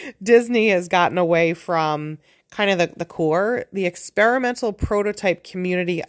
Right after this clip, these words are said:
of tomorrow. And I'm not saying that they ever could have, like, you know, had people live there. I'm not that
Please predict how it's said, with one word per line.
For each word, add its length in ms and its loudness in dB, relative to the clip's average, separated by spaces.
of 300 -2
tomorrow. 680 -6
And 80 0
I'm 60 2
not 200 2
saying 220 2
that 100 -2
they 100 2
ever 240 2
could 280 -2
have, 180 2
like, 520 -2
you 100 -6
know, 100 0
had 240 -4
people 260 -6
live 220 -2
there. 320 2
I'm 160 -4
not 220 -4
that 240 -2